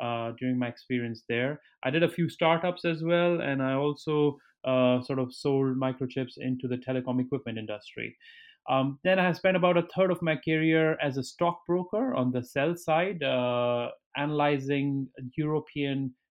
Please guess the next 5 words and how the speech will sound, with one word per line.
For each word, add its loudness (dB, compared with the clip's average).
tech -4
hardware 0
and -2
software -6
companies. -6